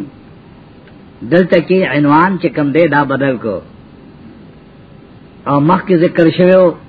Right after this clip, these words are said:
دا آیت، نو هلته ویلو، «ولا تقبل منها شفاعة.» او دلته و فرماید، «ولا يقبل منها عدل.» فدیه دی مقدمه کړه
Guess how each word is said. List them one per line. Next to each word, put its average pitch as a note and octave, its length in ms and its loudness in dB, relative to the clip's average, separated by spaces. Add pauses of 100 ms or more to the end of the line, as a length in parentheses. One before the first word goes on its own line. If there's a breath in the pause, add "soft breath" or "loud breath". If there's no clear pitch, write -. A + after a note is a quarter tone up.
(380)
دا C#3+ 200 0
آیت، D#3+ 340 -2 (880)
نو - 180 -10
هلته F3 280 -2
ویلو، F3+ 360 4
«ولا E3+ 340 2
تقبل D#3+ 460 -4
منها D#3 380 -2
شفاعة.» B2 680 -4 (1800)
او C#3+ 140 0
دلته F3+ 420 2
و F#3 40 2
فرماید، F3+ 500 -2
«ولا E3 320 0
يقبل F3 400 -6
منها D3+ 460 -2
عدل.» B2+ 320 -8 (1700)
فدیه D#3 460 0
دی E3+ 200 -4
مقدمه E3+ 600 -4
کړه C#3+ 240 -4